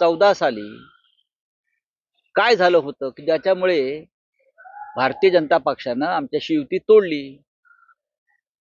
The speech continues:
तेव्हाही अमित शहाच होते, तेव्हाही देवेंद्र फडणवीस होते आणि तेव्हाही तुमचे ते कोणीतरी ओम माथुर होते इथे. का तोडली? दोन हजार एकोणीसचं नंतर बघू.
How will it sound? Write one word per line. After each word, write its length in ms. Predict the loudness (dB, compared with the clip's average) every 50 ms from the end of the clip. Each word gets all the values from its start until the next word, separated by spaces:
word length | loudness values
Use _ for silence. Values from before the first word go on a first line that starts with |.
| _ 2
तेव्हाही 240 | 4 4 6 6 4
अमित 220 | 4 2 0 -4
शहाच 260 | -4 -2 -2 -2 -2 -4
होते, 200 | -12 -16 -16 -20 -20 -20 -20 -20 _ _ _ _ _ _ _ _ _ _ _ _ _ 0
तेव्हाही 280 | 2 4 4 4 4 4
देवेंद्र 360 | 2 2 0 0 0 -2 -2
फडणवीस 420 | -2 -4 -6 -6 -6 -6 -8 -10
होते 340 | -14 -20 -18 -18 -18 -18 -20 -20 _ _ _ _ _ _ _ _ _ _ -8 -6
आणि 120 | -4 0
तेव्हाही 280 | 2 2 4 4 4 2
तुमचे 300 | 0 -4 -4 -4 -4 -2
ते 60 | -2
कोणीतरी 400 | -2 -4 -4 -4 -2 -2 -2 -2 -2
ओम 180 | -2 -2 0 0
माथुर 320 | 0 0 0 0 0 0
होते 260 | 0 2 2 2 2
इथे. 280 | 2 0 -6 -14 -14 -16 _ _ _ _ _ _ _ _ _ _ _ _ 0
का 140 | 2 2 2
तोडली? 360 | 0 -2 -4 -4 -4 -10 -12
दोन 240 | -8 -4 -4 -2 0
हजार 180 | 2 2 4 2
एकोणीसचं 440 | 2 2 -2 -4 -4 -2 -2 -2 -2
नंतर 260 | -2 0 0 2 2
बघू. 280 | 4 2 2 2 -2